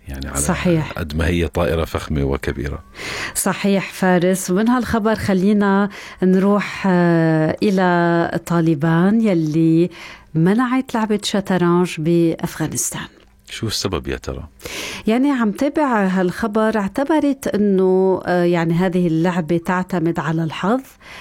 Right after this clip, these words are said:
Speaker 2: آه، تنتهك قوانين الأخلاق، آه، بحسب، يعني، ما أفاد مسؤول لوكالة الصحافة الفرنسية، وبذلك، آه، حكومة طالبان،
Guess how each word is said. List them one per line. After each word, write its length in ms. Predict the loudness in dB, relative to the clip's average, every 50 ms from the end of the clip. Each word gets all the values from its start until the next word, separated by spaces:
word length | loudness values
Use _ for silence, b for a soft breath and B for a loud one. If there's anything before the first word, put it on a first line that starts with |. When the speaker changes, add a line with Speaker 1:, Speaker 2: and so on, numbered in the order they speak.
| B B B B B
Speaker 2:
آه، 80 | -4
تنتهك 880 | -4 -2 0 2 2 2 2 2 0 0 2 2 0 0 -4 -10 -20 -18 _ -4
قوانين 520 | -2 0 2 2 2 2 2 2 2 2
الأخلاق، 760 | 0 -2 -2 -4 -6 -4 -2 0 0 0 0 0 -2 -6 -12 B B B B B B B
آه، 360 | -2 0 0 2 2 2 0 0
بحسب، 600 | 0 -2 -2 -2 -2 -4 -2 -2 -2 -2 -2 -2
يعني، 340 | -2 -2 0 0 0 2
ما 380 | 2 2 2 2 0 0 -2 -4
أفاد 400 | -6 -4 -2 -2 -2 -2 0 0
مسؤول 520 | -2 -2 -2 -4 -4 -2 0 0 2 2
لوكالة 420 | 2 0 0 -2 -2 -2 -2 -2 -2
الصحافة 560 | -2 -4 -6 -6 -4 -4 -4 -4 -4 -4 -6
الفرنسية، 840 | -6 -4 -4 -2 -2 -2 -2 -2 -2 -2 -2 -2 -2 -2 -2 -2 -4 B B B B B B B B
وبذلك، 720 | -2 0 0 0 0 0 0 0 2 2 0 0 -2 -2 -6 _ -4 -2
آه، 220 | 0 0 0 0
حكومة 500 | -2 -2 -4 -6 -4 -2 0 0 0 0 -2 -2
طالبان، 640 | -2 0 0 0 0 0 0 0 0 2 0 0